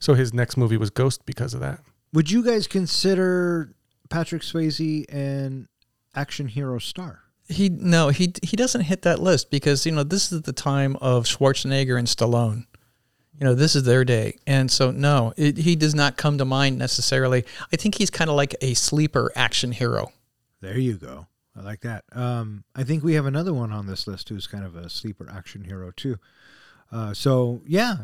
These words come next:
Speaker 2: he doesn't fit the mold per se of an eighties action hero, but he is definitely an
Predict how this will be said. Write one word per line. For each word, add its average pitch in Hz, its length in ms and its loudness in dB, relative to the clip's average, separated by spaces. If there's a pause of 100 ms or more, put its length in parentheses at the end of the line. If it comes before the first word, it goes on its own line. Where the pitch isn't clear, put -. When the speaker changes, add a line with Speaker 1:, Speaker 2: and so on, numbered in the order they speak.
Speaker 2:
he 160 260 2
doesn't 190 580 0
fit 185 460 0
the 151 560 0
mold 143 480 -2
per 139 180 -2
se 175 640 -2
of 180 160 -4
an 185 100 -4
eighties 190 380 -2
action 196 600 -6 (140)
hero, 196 440 -4 (360)
but 147 140 2
he 170 180 6
is 156 160 4
definitely 165 720 2
an 127 180 -2